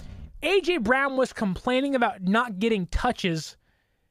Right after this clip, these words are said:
or, or being involved in the offense, so I can easily see them, you know, drawing up plays for him early in this game. But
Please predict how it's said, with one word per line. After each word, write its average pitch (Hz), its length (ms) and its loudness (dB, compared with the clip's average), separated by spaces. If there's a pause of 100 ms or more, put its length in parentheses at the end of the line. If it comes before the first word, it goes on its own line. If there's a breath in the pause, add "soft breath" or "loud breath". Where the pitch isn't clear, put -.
(160)
or, 240 240 2
or 214 140 0
being 269 320 2
involved 220 420 2
in 190 140 2
the 180 100 2
offense, 185 680 -2 (440 soft breath)
so - 200 0
I 254 60 2
can 226 140 0
easily 262 440 0
see 233 260 -2
them, 185 460 2
you 196 80 0
know, 170 180 0
drawing 196 440 2
up 180 180 -4
plays 202 280 0
for 190 120 -4
him 170 180 -2
early 196 300 2
in 165 100 0
this 156 160 -4
game. 143 200 -12 (1000)
But 175 300 0